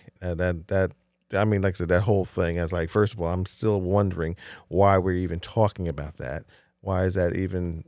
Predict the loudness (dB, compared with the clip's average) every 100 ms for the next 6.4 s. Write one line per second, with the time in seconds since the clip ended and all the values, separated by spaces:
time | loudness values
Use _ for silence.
0 | -8 -6 -4 -6 -10 -14 -14 -4 -2 -2
1 | -2 -4 -4 -6 -4 -2 -2 -4 -8 -6
2 | -6 -6 -4 -4 -2 0 4 4 4 -2
3 | -6 -8 -6 -6 -8 -10 -10 -12 -6 -4
4 | -4 -8 -20 -14 -6 -2 2 2 0 0
5 | 2 0 0 0 0 -6 _ -14 -12 -8
6 | -6 -4 -6